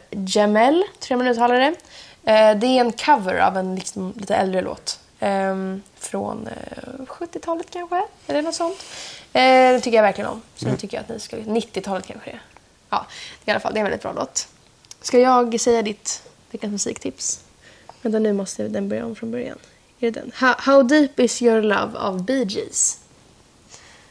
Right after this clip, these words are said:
Speaker 1: Yes, det kan inte jag riktigt säga så mycket om den. Men, men den, <clears throat> den är säkert jättebra.
Speaker 2: Jag lyssnade på den
Speaker 1: Mm.
Speaker 2: på vägen från Småland.
Speaker 1: Mm.
Speaker 2: Om och om igen.
Speaker 1: Ja.
Speaker 2: Jag lyssnade på Benjamins sommarprat också.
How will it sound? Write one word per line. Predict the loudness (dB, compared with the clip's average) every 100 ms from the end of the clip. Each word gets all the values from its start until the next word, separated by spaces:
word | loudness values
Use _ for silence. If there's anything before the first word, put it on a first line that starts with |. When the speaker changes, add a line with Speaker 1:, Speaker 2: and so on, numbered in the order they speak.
| _ _ _ _ _ _ _ -20 -6
Speaker 1:
Yes, | -4 -2 -6 -6
det | -2
kan | 0
inte | 2
jag | 2
riktigt | 2 4
säga | 4 6
så |
mycket | 4 2
om | -2
den. | -4 -6 -10 -14 -18 -18 -12 -2
Men, | 0 2 0
men | 0 2
den, | 4 6 8 8 6
<clears throat> |
den | 2
är |
säkert | -2 -4 -6
jättebra. | -6 -8 -6 -6 -8 -12 _ _ _ -4
Speaker 2:
Jag | 0
lyssnade | 2 2 0
på | -2
den | -4 -6 -6
Speaker 1:
Mm. | -2
Speaker 2:
på | 0
vägen | 0 -4 -6
från | -8 -4
Småland. | -4 -4 -6 -6 -8
Speaker 1:
Mm. | -6 -4 -4 -10 -20 -20 _ _ _ _ _ _ _ _ _ _ _
Speaker 2:
Om | -2 0 0
och |
om | -2 -4
igen. | -8 -10 -10
Speaker 1:
Ja. | -10 -8 -10 _ _
Speaker 2:
Jag | -6
lyssnade | -4 -2 -4
på | -2
Benjamins | -2 -2 -4 -4 -2 -2
sommarprat | -4 -6 -8 -10 -10
också. | -16